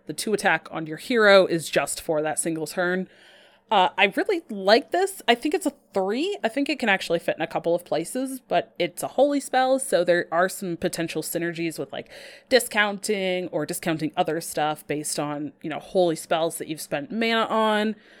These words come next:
Um, this could go in a, like, somewhat aggressive or mid-rangey style deck where you just want, you know, minions on board and then you give them attack. Uh,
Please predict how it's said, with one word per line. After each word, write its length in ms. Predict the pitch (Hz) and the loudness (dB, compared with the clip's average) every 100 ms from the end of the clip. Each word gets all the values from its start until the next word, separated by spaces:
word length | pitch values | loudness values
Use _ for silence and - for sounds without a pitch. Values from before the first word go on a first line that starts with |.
| - _ _ | -20 _ _
Um, 400 | 170 151 151 151 - | -4 0 0 0 -4
this 180 | 175 - | -6 -4
could 180 | 151 165 | -4 -2
go 260 | 151 151 | 0 0
in 160 | 147 151 | 0 -4
a, 240 | 151 151 - | -6 -8 -8
like, 200 | 147 - | -8 -2
somewhat 340 | 160 156 156 | -2 0 -2
aggressive 800 | 151 151 160 185 - - 220 190 | -4 -6 0 2 4 2 2 2
or 120 | 160 | 0
mid-rangey 640 | 151 196 226 214 214 220 208 | -2 0 0 0 -2 -4 -4
style 340 | - 214 202 | -4 -4 -2
deck 400 | 202 202 196 196 | 0 2 2 0
where 100 | 160 | -4
you 140 | 151 160 | -4 -4
just 240 | 165 - | -4 -4
want, 260 | 160 151 - | -2 -2 -4
you 100 | 156 | -4
know, 80 | 147 | -4
minions 360 | 156 175 170 165 | -2 0 2 2
on 140 | 165 | 0
board 260 | 156 160 156 | 0 -2 -2
and 100 | 156 | -4
then 80 | |
you 60 | 151 | -6
give 180 | 156 151 | -6 -8
them 140 | 143 | -10
attack. 560 | 147 - 214 214 214 226 - - - _ _ _ _ - | -10 -6 -4 -2 -4 -6 -20 -20 -20 _ _ _ _ -6
Uh, 220 | 175 156 | -4 -4